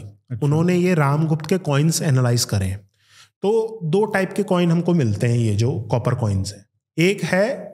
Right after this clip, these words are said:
Speaker 2: अ, जिनको कहते हैं लायन टाइप कॉइन, एक है गरुड़ टाइप कॉइन।
Speaker 1: हम्म।
Speaker 2: अब गरुड़ जो है, गरुड़ सिंबल था, एक एम्बलम था, गुप्ता एम्बलम,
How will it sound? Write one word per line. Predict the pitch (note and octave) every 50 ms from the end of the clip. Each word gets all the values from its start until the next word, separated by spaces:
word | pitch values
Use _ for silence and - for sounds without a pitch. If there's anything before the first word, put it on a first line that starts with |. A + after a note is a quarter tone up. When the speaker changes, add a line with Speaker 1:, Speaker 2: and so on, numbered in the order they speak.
| - _ -
Speaker 2:
अ, | C#3+ C3 C3 C3 C3 C3 C#3 D3+ D3
जिनको | C3 C3 C3 C3+ D#3+
कहते | D3+ D3+ C#3+ D3+ F3+
हैं | E3
लायन | D3 C#3 C3+ C3+ C#3 D3+
टाइप | D3 D3+ D#3 D#3 D3+ - -
कॉइन, | E3 E3+ G#3+ C4 - - - - - _ _ _ _ -
एक | D3 D#3 D#3 G#3+
है | G#3+ F3+
गरुड़ | C3+ C#3+ C#3 C#3+ D#3+ E3 C#3+ C#3
टाइप | C3 A#2+ G#2+ - - - -
कॉइन। | G2 F#2+ - - - _ _ _ -
Speaker 1:
हम्म। | C3 B2 A2+ G#2+ G2+ G2 - _ - D#3+
Speaker 2:
अब | D#3+ D3 B2 A#2
गरुड़ | C#3+ C#3+ E3 G#3+ A#3+ A#3
जो | G#3+ G3+ F#3+ E3
है, | C#3+ D3+ F3+ C#3+ - D3 C#3
गरुड़ | B2+ C#3 D3 E3 F#3 F#3+
सिंबल | F3 C#3+ - E3+ E3 E3 E3 E3+ F3 F3
था, | - C3+ C#3+ D#3+ D#3 C#3+ - D3 C#3+ - - -
एक | D3 -
एम्बलम | - F#3+ D#3+ D#3 D#3 D3+ D#3+ E3 E3+ D#3+
था, | E3 E3 F3
गुप्ता | E3+ C#3 B2+ - - - C#3
एम्बलम, | B2+ A2+ A2 A2 G#2+ G2+ G2 -